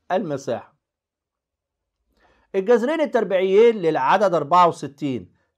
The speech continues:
قال لي: "إيه ده؟ أنا معرفش غير تمانية." ما احنا اتفقنا يا شباب من شوية، قلنا إن كلمة الجذرين التربيعيين معناها موجب أو سالب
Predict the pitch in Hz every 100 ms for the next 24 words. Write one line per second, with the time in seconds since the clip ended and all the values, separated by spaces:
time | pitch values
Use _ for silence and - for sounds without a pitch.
0 | _ 117 127 131 131 123 120 117 135 131
1 | 123 127 127 127 110 101 _ _ _ _
2 | _ - 107 - 117 113 123 156 165 156
3 | 147 143 165 160 156 - 160 202 208 135
4 | - _ _ 156 175 170 156 151 208 208
5 | 202 - 196 196 147 190 196 160 170 208
6 | 160 117 - 165 185 _ 196 202 180 151
7 | 202 208 156 190 185 165 190 233 277 269
8 | _ _ 135 143 147 180 202 214 247 -
9 | _ 139 165 220 220 277 302 _ _ _
10 | _ _ _ _ _ _ _ - 190 208
11 | 190 - 214 240 294